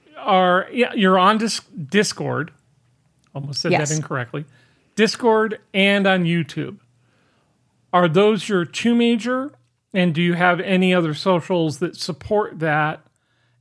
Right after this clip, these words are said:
Speaker 1: And at what level? I mean, where, where's your engagement? What, what's the highest level of engagement do you get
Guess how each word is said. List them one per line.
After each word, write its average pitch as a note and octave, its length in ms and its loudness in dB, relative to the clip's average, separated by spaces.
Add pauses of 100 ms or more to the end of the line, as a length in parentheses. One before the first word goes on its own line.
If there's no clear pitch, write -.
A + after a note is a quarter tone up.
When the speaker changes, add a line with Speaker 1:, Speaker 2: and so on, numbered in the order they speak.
Speaker 1:
And F3 180 4
at E3 120 0
what E3 240 0
level? D3+ 420 0
I C#3 80 -2
mean, D#3 200 0
where, F#3+ 220 4
where's G#3+ 380 2
your A3 140 0
engagement? F3+ 680 -2
What, F#3+ 280 0 (120)
what's F3+ 280 -2
the F3 140 -2
highest G#3 340 0
level G#3 300 0
of G3 100 -4
engagement G3 560 -2
do G#3 80 -8
you G3 80 -4
get F#3+ 320 0